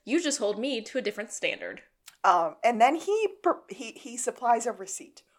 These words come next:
Speaker 2: which I really, really appreciate.
Speaker 1: Because they have a nuh-uh,
Speaker 2: And he
Speaker 1: yes, huh, back and forth. <laughs>
Speaker 2: he, uh, he says, "Well, then why did you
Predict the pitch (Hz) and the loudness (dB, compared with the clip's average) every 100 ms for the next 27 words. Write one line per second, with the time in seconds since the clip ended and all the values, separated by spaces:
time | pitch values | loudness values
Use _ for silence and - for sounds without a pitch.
0 | - 185 180 160 175 180 180 165 147 147 | -4 -2 0 0 0 0 -2 -8 -8 -16
1 | - - 131 254 285 269 330 302 254 208 | -20 -16 -6 -2 0 0 4 4 4 6
2 | 233 - 311 277 247 254 320 370 330 370 | 4 8 8 10 8 6 0 2 2 4
3 | 311 254 202 208 202 196 - - 285 - | 2 2 0 0 -2 -2 -4 -6 -2 4
4 | - 453 403 277 277 277 - - - _ | 8 10 10 10 8 0 -4 -14 -20 _
5 | - - _ - - 233 226 214 185 170 | -20 -20 _ -20 -14 -10 0 2 4 0
6 | - - 220 - 214 214 214 220 233 226 | -4 -10 -10 -4 -4 -2 0 0 0 -4
7 | 247 233 403 440 370 330 247 214 | -6 -4 -4 0 2 0 -2 -12